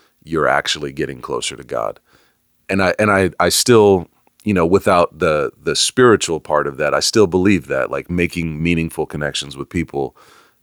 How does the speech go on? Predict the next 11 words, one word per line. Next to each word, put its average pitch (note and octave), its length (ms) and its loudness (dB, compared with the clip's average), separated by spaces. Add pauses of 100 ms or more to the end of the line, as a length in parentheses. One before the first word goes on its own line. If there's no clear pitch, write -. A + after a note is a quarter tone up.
is D2 560 -2 (1040)
one F#2 220 2
of E2+ 120 0
the F2+ 60 0
most E2 260 -2
important D#2+ 420 -4
things C#2+ 220 -8
you C2 80 -14
can C#2 160 -18
do. C#2 380 2 (1000)
Um, C#2 380 -6